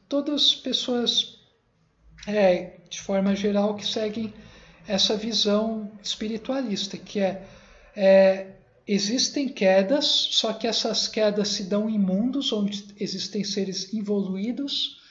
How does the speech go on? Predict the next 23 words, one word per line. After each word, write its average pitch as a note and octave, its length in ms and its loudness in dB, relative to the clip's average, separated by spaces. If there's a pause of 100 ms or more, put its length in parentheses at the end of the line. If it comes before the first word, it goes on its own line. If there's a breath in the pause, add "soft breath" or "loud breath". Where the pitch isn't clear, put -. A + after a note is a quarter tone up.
(500 loud breath)
eles G#3+ 200 0
são B3 260 2
expulsos C4 800 0
e A#3 80 -2
reencarnam G#3+ 680 -2
em A3+ 100 0
mundos, G3+ 800 4 (520 loud breath)
é, F#3 300 6
compatíveis G3 920 -2
com G#3+ 120 -8
seus C4 300 -2
níveis, C#4+ 720 0 (580 soft breath)
e A#3+ 100 -4
daí B3 240 4
eles C4 200 -2
vêm C4 160 0
pra C4 200 2
esses C4 320 2
mundos C4+ 420 0
pra C#4 180 0
melhorarem C#4 720 2
esses C#4+ 320 -4
mundos. - 680 -8